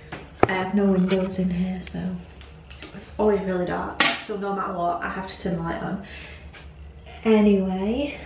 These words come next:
that's gonna boil before, oh well. Oh well.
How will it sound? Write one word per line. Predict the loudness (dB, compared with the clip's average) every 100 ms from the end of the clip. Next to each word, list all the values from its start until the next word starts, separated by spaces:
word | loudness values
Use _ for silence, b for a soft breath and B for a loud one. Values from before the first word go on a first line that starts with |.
| B B -18 -18 B B B B B 0
that's | 4 4
gonna | 4 4
boil | 4 4 2
before, | 0 -6 -4
oh | -2
well. | 0 -2 -6 B B -12 -12 -14 -16 -16 -18 -20 -16 -12 -6
Oh | -6
well. | -6 -12